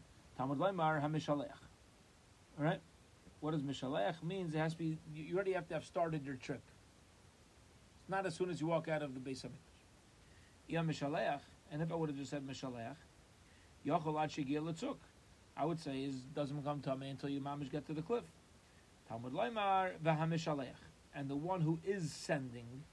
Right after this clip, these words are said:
meaning as soon as he's sending, you're Tamei. This is a contradiction.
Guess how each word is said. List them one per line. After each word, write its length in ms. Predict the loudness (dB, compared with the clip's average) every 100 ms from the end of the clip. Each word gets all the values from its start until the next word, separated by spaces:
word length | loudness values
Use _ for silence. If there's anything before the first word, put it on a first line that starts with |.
| -20 -20 -20 -20 -20 -20 -20 -16 -4
meaning 280 | -2 0 0
as 100 | 2
soon 220 | 0 2
as 280 | 0 -2 -4
he's 260 | -4 -4
sending, 540 | -2 2 2 2 -2 -2
you're 120 | -2
Tamei. 400 | 0 0 -2 -8
This 160 | -6 -4
is 120 | -6
a 40 |
contradiction. 640 | 0 0 0 -2 -4 -6